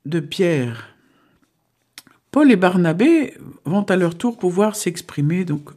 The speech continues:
dans cette, euh, assemblée, verset douze. Il y eut alors un silence dans toute l'assemblée. On comprend. Puis,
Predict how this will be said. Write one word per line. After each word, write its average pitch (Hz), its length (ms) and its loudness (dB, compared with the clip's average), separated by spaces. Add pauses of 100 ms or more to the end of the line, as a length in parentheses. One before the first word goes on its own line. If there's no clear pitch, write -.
(880)
dans 139 300 -2
cette, - 520 -8
euh, 76 180 -8 (360)
assemblée, 139 640 -2 (140)
verset 147 340 -4
douze. 247 420 -2 (1120)
Il 190 140 0
y 233 120 8
eut 294 120 4
alors 220 280 6
un 185 120 4
silence 190 800 6
dans 135 160 2
toute 165 260 -10
l'assemblée. 131 680 -4 (680)
On - 280 -20
comprend. 147 440 -10 (920)
Puis, 233 320 6